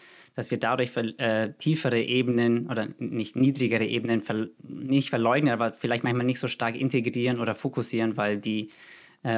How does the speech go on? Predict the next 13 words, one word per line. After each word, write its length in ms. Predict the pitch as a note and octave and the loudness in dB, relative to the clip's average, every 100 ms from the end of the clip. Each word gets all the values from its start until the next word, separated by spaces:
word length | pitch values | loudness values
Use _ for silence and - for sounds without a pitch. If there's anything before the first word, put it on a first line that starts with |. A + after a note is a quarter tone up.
| A2+ | 0
auf 240 | A2 - - | 0 -4 0
der 280 | A#2+ A2 G#2+ | 0 2 4
höchsten 340 | C3 B2+ B2+ | 4 4 0
Ebene 280 | A2+ B2+ B2 | 2 2 0
vielleicht 280 | B2 A2+ A#2+ | 0 0 0
nicht 120 | A#2 | 0
so 80 | B2 | 0
relevant 400 | G#2+ G#2+ A#2+ D3 | 0 2 2 2
sind, 240 | A#2 B2+ | 2 0
weil 120 | G#2+ G2+ | 0 -2
sie 80 | |
relativ 480 | G#2+ B2+ C3 - A2 | 0 0 0 -2 -4
sind. 280 | - A#2 | 0 2